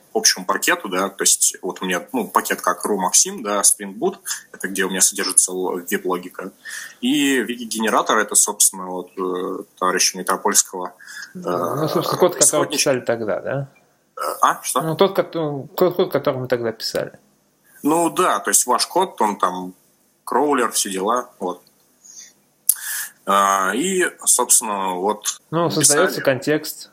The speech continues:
Speaker 2: да, то есть
Speaker 1: Да, вот, контекст, ага. Вот, ну, у меня здесь два сервлета. Это input сервлет,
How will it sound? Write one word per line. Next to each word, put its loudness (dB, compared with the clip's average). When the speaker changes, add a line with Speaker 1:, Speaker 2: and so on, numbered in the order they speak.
Speaker 2:
да, -6
то -14
есть -6
Speaker 1:
Да, 4
вот, 0
контекст, 0
ага. -2
Вот, 2
ну, 2
у -2
меня 4
здесь 2
два 2
сервлета. 0
Это 2
input 0
сервлет, 2